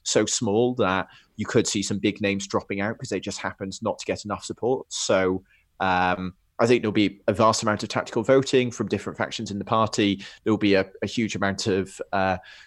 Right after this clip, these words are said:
groups attempting to engineer their favoured candidate or their favourite wing, uh, towards the final ballot by voting tactically. And I think in that context,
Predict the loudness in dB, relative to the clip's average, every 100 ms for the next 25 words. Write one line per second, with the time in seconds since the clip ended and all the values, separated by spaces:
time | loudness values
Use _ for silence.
0 | 2 4 4 2 0 0 0 -2 2 2
1 | 2 0 0 2 4 2 2 2 2 0
2 | -2 -2 0 -2 0 0 0 2 2 2
3 | 0 0 0 -6 _ _ _ -2 0 2
4 | 0 0 0 2 2 0 2 2 2 2
5 | 4 0 -2 -4 -4 -4 -6 0 0 0
6 | -4 0 0 2 0 0 -4 -2 -4 -4
7 | -8